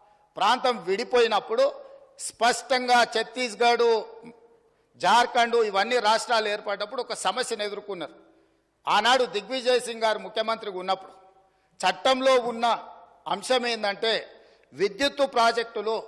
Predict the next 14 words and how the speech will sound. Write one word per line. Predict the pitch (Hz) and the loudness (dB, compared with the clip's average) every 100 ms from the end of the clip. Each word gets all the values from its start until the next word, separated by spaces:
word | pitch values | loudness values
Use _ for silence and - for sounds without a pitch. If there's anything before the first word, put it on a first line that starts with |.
| - - _ _ _ _ | -16 -20 _ _ _ _
ఏ | 143 214 262 | -2 2 2
ప్రాంతంలో | - 233 254 269 262 254 254 | 2 2 2 2 -2 2 2
విద్యుత్తు | 208 202 - 262 262 - 262 190 - - _ _ _ _ 165 | 2 -4 -8 -8 -8 -4 -6 -6 -12 -20 _ _ _ _ -10
ఉత్పత్తి | 190 - 254 254 262 | -10 0 0 0 0
చేసే | 247 226 247 | 0 2 0
సామర్థ్యం | - 208 233 240 - 226 | 2 2 4 2 2 -2
ఉన్నదో | 220 226 262 | -2 0 4
అవి | 269 247 240 | 4 4 0
ఆ | 180 208 | 2 2
ప్రాంతానికే | 247 247 240 254 254 247 247 226 | 2 2 0 2 -2 -2 -2 -4
ఇచ్చేసే | 220 233 226 220 | -4 -6 -4 -4
విధానం | 185 190 220 214 202 | -8 0 0 0 -4
ఉంది | 196 | -10
చట్టంలో. | 190 185 196 196 180 | -4 -4 -2 -4 -6